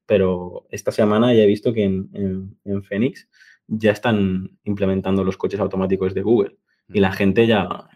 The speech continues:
Speaker 1: ya puede pedirlos como si fuera un Uber y, y desplazarse y, y la verdad que, que,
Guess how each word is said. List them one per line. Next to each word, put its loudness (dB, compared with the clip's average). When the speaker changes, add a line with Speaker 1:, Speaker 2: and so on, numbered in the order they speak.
Speaker 1:
ya -2
puede 4
pedirlos 2
como -8
si -10
fuera -8
un -2
Uber 0
y, -4
y -2
desplazarse -2
y, -4
y -10
la -2
verdad -2
que, -2
que, 2